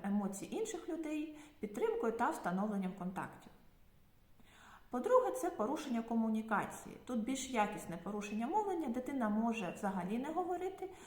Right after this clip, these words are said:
або повторювати стереотипні фрази, які чує від інших людей. У такої дитини спостерігається обмежена поведінка, діяльність,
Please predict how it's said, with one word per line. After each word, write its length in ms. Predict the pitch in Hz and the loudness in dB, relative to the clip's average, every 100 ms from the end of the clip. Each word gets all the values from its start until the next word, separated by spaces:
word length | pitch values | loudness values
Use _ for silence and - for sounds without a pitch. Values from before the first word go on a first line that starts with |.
| - | -8
або 260 | - 254 427 | -2 4 4
повторювати 640 | 453 - 285 320 269 226 | 4 0 -2 -2 0 -2
стереотипні 680 | 226 - 240 202 202 214 180 | -4 -2 -2 -2 -2 -2 -2
фрази, 340 | - 349 427 262 | 0 2 2 0
які 260 | 202 - 240 | -2 -4 -6
чує 360 | - 392 339 | -2 0 2
від 220 | 254 202 - | 2 -2 0
інших 380 | 220 226 208 | 0 0 -2
людей. 460 | 202 190 147 - - - - - - - - - - - - - - - - - - - | -4 -4 -4 -8 -14 -20 -20 -20 -20 -20 -20 -20 -20 -20 -20 -20 -20 -20 -20 -20 -14 -4
У 60 | |
такої 360 | 214 254 440 427 | 0 4 6 6
дитини 360 | - 381 370 | 4 0 0
спостерігається 840 | 320 - 240 220 214 247 277 - - | 0 -2 -2 0 0 2 0 -2 -4
обмежена 500 | 190 208 208 190 170 - | 0 2 2 2 -4 -6
поведінка, 540 | 170 - 311 370 - | -8 -6 -4 -4 -2
діяльність, 760 | 202 175 175 214 269 247 240 | -2 -2 -2 0 0 -2 -4